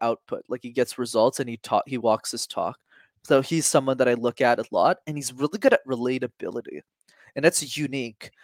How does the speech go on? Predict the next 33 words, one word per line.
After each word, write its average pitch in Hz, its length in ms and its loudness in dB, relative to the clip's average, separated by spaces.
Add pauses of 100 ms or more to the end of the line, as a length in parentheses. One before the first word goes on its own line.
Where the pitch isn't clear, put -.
(140)
is 143 160 0
that 151 160 10
he 151 120 0
can 190 200 4
relate 156 360 4
to 147 140 2
a 120 60 4
six-year-old 208 720 2
and 160 240 6
a 160 40 4
sixty-year-old 175 760 0
at 139 100 0
the 135 60 -10
same 131 320 -4
time. 117 320 -4
And 123 80 -2
I - 20 0
think 165 120 -6
that's - 220 -8
really 131 200 -2
powerful. 117 680 2 (360)
And 143 160 4
I 147 100 8
try 135 320 6
to 131 80 2
do 127 160 -6
that 120 160 4
as 104 160 -8
well 117 160 2
in 123 80 -4
my 104 160 -4
communication - 680 -18
style. - 340 -14